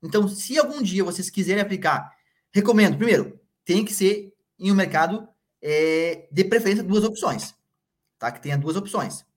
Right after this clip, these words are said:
Como eu falei, over e under, ambas marcam, é, que tenha duas opções, que você tenha pelo menos cinquenta por cento de, de probabilidade de acertar. Segundo, você precisa ter uma banca bem alta, tá? Porque uma banca baixa,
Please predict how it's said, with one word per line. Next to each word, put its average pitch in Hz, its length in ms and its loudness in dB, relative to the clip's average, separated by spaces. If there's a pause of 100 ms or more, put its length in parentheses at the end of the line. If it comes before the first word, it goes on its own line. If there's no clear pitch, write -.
Como 143 120 -10
eu 143 40 -6
falei, 156 220 -2
over 135 260 -4
e 123 80 -4
under, 135 520 -2
ambas 135 220 -2
marcam, 127 720 -4
é, 113 180 -16 (400)
que - 80 -20
tenha 160 180 -4
duas 156 140 -2
opções, 202 280 -4
que 139 60 -12
você 151 160 -4
tenha 196 440 -6
pelo 247 180 2
menos 220 300 -2
cinquenta 220 420 -4
por 214 200 -10
cento 208 240 -4
de, 208 280 -4
de 185 160 -10
probabilidade 190 400 -2
de 214 60 -10
acertar. 208 560 -4 (800)
Segundo, 208 400 2
você 240 180 0
precisa 214 240 -6
ter 240 80 0
uma 220 80 0
banca 214 180 2
bem 247 200 -4
alta, 160 420 0 (500)
tá? 127 120 -6
Porque - 200 -10
uma 175 80 6
banca 180 240 2
baixa, 160 600 -2